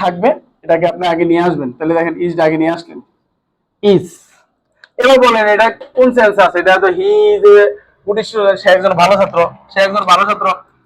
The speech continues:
এটার মধ্যে not নাই, বলেন, এটার মধ্যে কি not আছে? Not না থাকলে অবশ্যই not দিতে হবে। Is not, তারপরে সাবজেক্ট কি বলেন? He। Is not he, is not he। তারপরে যা আছে এক্সটেনশন সব বসায় দিবেন।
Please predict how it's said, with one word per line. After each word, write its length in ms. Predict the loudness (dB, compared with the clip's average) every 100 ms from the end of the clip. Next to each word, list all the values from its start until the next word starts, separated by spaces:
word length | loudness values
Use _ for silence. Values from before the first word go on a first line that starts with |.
| -10
এটার 160 | -2 -2
মধ্যে 160 | 0 -2 -2
not 200 | 0 -2 -2
নাই, 120 | -2 0
বলেন, 160 | -2 -2
এটার 120 | -2 -2
মধ্যে 140 | 0
কি 60 | 2
not 140 | 2 2 0
আছে? 140 | -2 -2
Not 140 | -2 2
না 60 | 2 2
থাকলে 160 | 2 2
অবশ্যই 280 | 2 0 0
not 100 | 0 -2
দিতে 140 | -4 -2
হবে। 160 | 0 -4 _ _ _ _ _ -4
Is 220 | 2 2 2 4
not, 260 | 6 6 4
তারপরে 240 | 0 0 0 2
সাবজেক্ট 340 | 2 2 -2 2
কি 60 | 4
বলেন? 200 | 4 4 0
He। 160 | 0 2 2 -2 -6 -4
Is 100 | -2 4
not 180 | 4 4 0 _ -20 _ 0
he, 120 | 2 2 0 -4 -2
is 80 | 0 2
not 120 | 2
he। 60 | 2 2
তারপরে 260 | 2 4 4 4
যা 80 | 4 4
আছে 120 | 4 2
এক্সটেনশন 380 | 2 0 0 0
সব 120 | 2 4
বসায় 220 | 2 0 -4
দিবেন। 180 | -10